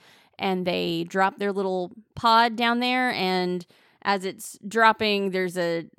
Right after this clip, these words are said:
the, the little baby Cloverfield monster, but it's huge now. It, like, pops up out of the clouds, like, as they're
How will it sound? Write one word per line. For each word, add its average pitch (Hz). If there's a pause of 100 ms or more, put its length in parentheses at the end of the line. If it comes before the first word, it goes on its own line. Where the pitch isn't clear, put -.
(160)
the, 180
the 196
little 220
baby 208
Cloverfield 196
monster, 185 (240)
but 175
it's 165
huge 190
now. 165
It, 170
like, 170
pops 180
up 175
out 180
of 165
the 165
clouds, 165
like, 165
as 160
they're 151